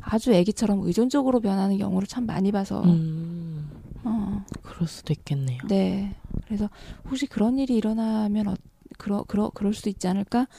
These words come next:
Speaker 1: 이런 이제 시나리오를 잠깐 써봐서
Speaker 2: 음.
Speaker 1: 이제 그래서 변한 것도 그것도 초록별님 입장에선 힘든 일이 아니겠-, 아니겠-, 아닐까요? 이 얘기가 이제 툭 튀어나왔던 건데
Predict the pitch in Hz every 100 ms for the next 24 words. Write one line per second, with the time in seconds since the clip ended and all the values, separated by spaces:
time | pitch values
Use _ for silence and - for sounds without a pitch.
0 | - - - 196 233 233 220 202 196 208
1 | 190 - 240 240 226 202 202 170 190 196
2 | 240 240 226 208 208 226 226 170 156 156
3 | 156 151 143 - - - - 208 208 208
4 | 226 262 269 - - - 202 214 277 269
5 | - 220 - 196 - 196 190 196 - -
6 | - - - 262 247 220 208 196 - 202
7 | 196 202 247 262 254 233 202 196 202 -
8 | - - - - _ _ - - 202 208
9 | 196 - - - - 190 196 - 208 247
10 | 277 - - - 196 202 202 190 185 190
11 | - - 254 233 196 - 190 196 190 208